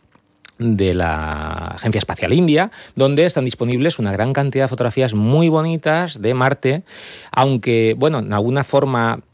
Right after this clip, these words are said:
eh, digamos, a nivel internacional, pues, eh, se ha un poquito, eh, eh,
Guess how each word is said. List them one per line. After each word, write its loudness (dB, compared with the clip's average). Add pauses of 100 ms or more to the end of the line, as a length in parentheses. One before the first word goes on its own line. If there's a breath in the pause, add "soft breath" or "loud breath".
(180)
eh, -8
digamos, -2
a 0
nivel 2
internacional, 0
pues, -10
eh, -10
se 2
ha 4
un -2
poquito, 2
eh, -2 (520 loud breath)
eh, -4